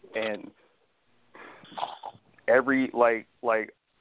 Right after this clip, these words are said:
like, I noticed, like, every once in a while, like, good people try to, try to change it around. They're like, and they're like, "Yeah, nope, can't have that.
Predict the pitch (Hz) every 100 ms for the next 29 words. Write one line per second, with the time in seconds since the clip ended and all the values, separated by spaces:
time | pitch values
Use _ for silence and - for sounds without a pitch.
0 | _ 117 117 123 117 123 120 110 110 123
1 | 135 135 135 135 131 113 117 117 113 113
2 | 101 131 131 139 120 117 113 131 117 110
3 | - - - - - 131 131 127 139 131
4 | 123 117 131 123 117 120 110 110 - _
5 | _ 120 123 123 110 104 170 214 123 117
6 | 175 220 _ _ _ _ - 160 170 180
7 | 175 220